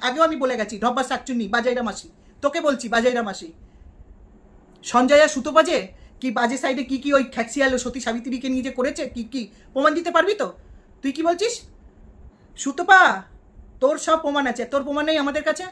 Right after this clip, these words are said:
ওই ঢব্বা শাকচুন্নি, বাজাইরা মাসি, এলোকেশি,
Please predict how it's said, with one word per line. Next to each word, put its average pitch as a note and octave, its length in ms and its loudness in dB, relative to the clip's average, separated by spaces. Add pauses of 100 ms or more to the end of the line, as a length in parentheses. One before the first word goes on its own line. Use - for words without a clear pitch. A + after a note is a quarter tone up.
(160)
ওই D#4+ 200 4 (880)
ঢব্বা C4 220 2
শাকচুন্নি, B3 480 -4 (420)
বাজাইরা B3+ 320 2
মাসি, A3+ 280 -4 (720)
এলোকেশি, C4+ 580 2